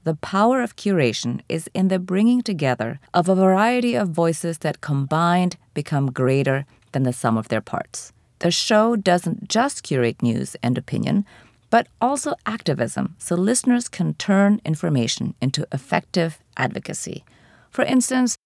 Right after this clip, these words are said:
the show recently covered something that I've been curious about, the wellness economy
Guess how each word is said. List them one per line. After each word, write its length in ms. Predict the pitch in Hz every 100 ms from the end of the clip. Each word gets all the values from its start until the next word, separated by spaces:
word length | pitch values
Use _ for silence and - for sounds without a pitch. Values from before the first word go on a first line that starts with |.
| _
the 80 | 208
show 320 | - 214 202
recently 600 | 185 190 247 262 - 202
covered 420 | 196 185 156 165
something 420 | - 143 - 143 135
that 140 | 135
I've 200 | 127 127
been 180 | 127 127
curious 480 | - 113 117 117 -
about, 380 | 107 113 - - - _ _ -
the 100 | 156
wellness 420 | 151 123 113 113
economy 640 | 147 135 113 107 - -